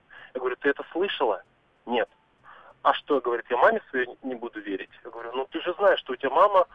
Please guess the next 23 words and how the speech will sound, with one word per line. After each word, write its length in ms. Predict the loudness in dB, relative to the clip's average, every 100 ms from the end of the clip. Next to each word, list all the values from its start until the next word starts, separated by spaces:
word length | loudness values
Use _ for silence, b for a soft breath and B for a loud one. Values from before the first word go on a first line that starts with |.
| B B B
выдумщица, 720 | -8 -4 -2 -2 -4 -8 -6 -6
то 120 | -6
есть, 320 | -8 -12 -8
э, 420 | -4 -2 -2 -4 -8 _
двадцать 300 | 4 4 4
пять 180 | -4 -2
процентов 480 | -2 -2 -4 -6 -6
событий, 400 | -6 -4 -8 -10 -8
семьдесят 200 | -8 0
пять 160 | 0
процентов 480 | 2 0 0 -2 -2
реакций 560 | 4 4 4 -4 -8 -8
и 100 | -16 -8
дополнительных 600 | -4 -4 -4 -8 -12 -6
рассказов». 480 | -6 2 2 2 -6 -16 B B B B B
И 60 | -2
вот 140 | 0 -2
сейчас 300 | 4 4 4 B B 2
так 160 | 2 2
получилось, 540 | -4 -4 0 0 0
что 160 | -2 -6
у 40 |
меня 500 | -2 2 4 2